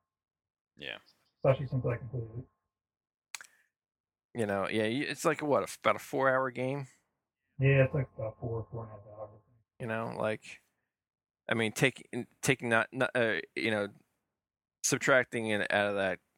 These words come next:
Speaker 3: just, you know, any t-, any stuff you had to, like, do a f-, a couple of times, uh, like, a couple of tries or whatever, but it, it's not a very long game. It's just, I don't actually know if I would, uh, if, now that I've played it, if I would actually recommend someone to buy it.
Speaker 1: No, I wouldn't.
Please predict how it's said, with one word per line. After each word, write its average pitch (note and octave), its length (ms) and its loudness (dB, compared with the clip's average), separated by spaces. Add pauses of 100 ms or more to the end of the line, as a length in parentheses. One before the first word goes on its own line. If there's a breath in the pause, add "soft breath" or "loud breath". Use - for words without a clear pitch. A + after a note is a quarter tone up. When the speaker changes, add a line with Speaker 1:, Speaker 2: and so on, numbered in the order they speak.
(140)
Speaker 3:
just, G#2+ 340 -6
you A2 140 -4
know, F2 160 -2
any G2+ 240 0
t-, - 140 -8 (100)
any A2 160 2
stuff - 240 -4
you G#2 80 -2
had G2 220 -2
to, G2 80 -2
like, F#2 180 -2
do - 120 -4
a E2+ 40 -2
f-, - 220 -10
a - 80 -2
couple G#2+ 240 -4
of F2+ 80 -10
times, G2+ 360 -6
uh, F#2 140 -6
like, - 180 -4
a - 60 -20
couple - 240 -4
of F#2 80 -4
tries F#2+ 400 0
or G2 60 -6
whatever, F#2 280 -4
but F#2 280 -8 (960)
it, G2 240 -2
it's A#2+ 160 -4
not C3 160 4
a - 20 0
very A#2+ 180 0
long G#2+ 380 0
game. G#2 400 0
It's - 180 -6
just, - 220 -6 (880 soft breath)
I A#3+ 60 8
don't B3+ 180 2
actually G#3 240 0
know E3 160 0
if D3+ 100 -4
I E3 60 2
would, D#3 140 2
uh, D#3 160 4 (100)
if, - 140 -6 (260)
now D#3+ 240 4
that D#3+ 80 4
I've C#3+ 140 -4
played D#3 160 0
it, D3 40 0
if - 100 -6
I D3 40 6
would C#3 140 2
actually C3+ 320 0
recommend B2 400 0
someone B2+ 180 -2
to A2+ 60 -4
buy C3+ 220 2
it. F2 100 -6 (400)
Speaker 1:
No, G#2 260 6
I G2 60 8
wouldn't. G2 300 0